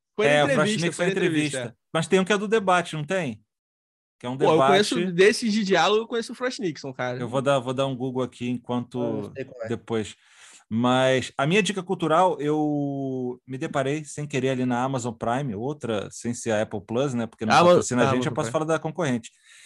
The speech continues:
Speaker 2: E era Thirteen Lives, a história dos, dos meninos da caverna na Tailândia, que ficaram presos lá quase vinte dias, o resgate dos, dos mergulhadores lá americanos que foram salvar.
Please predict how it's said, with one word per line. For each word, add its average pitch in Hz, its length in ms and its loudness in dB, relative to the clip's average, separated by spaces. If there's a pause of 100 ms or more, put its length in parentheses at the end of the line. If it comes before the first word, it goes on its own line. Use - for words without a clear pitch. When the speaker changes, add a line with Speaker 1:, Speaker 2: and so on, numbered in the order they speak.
(240)
Speaker 2:
E 143 580 4
era 143 140 2
Thirteen 226 400 2
Lives, 147 680 0 (360)
a 127 80 -4
história 151 600 4
dos, 151 760 -2
dos 139 160 -6
meninos 147 480 -4
da 120 220 0
caverna 123 500 -4
na 123 120 -4
Tailândia, 123 580 -6
que - 100 -20
ficaram 117 280 -4
presos 113 500 -4
lá 110 340 -2 (320)
quase 120 280 -2
vinte 120 340 -6
dias, 110 600 -2
o 95 40 -10
resgate 110 560 -4
dos, 107 240 -8
dos 104 220 -6
mergulhadores 107 880 -2
lá 110 140 -2
americanos 107 480 -6
que - 80 -20
foram 107 120 -4
salvar. 107 560 -2